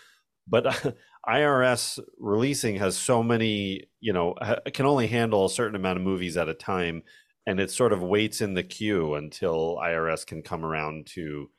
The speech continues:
you know, dealing with its release and trying to get it on home video, which was the purpose of the movie at the time. Um,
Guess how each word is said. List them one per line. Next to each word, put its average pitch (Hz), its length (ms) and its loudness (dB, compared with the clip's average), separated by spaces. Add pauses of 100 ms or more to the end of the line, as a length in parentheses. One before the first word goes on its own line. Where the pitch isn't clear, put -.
(640)
you 85 80 -6
know, 80 80 -4
dealing 87 360 0
with 85 160 -2
its 85 220 -4
release 85 540 -6
and 80 120 -8
trying 85 300 -6
to 80 80 -6
get 82 140 -2
it 80 100 -4
on 78 160 -4
home 78 320 -8
video, 82 440 -2
which 73 200 -6
was 85 160 -6
the 87 100 -4
purpose 123 600 0
of 85 240 -4
the 80 80 -6
movie 80 320 -6
at 73 120 -8
the - 60 -14
time. 78 520 -6 (500)
Um, 78 460 -6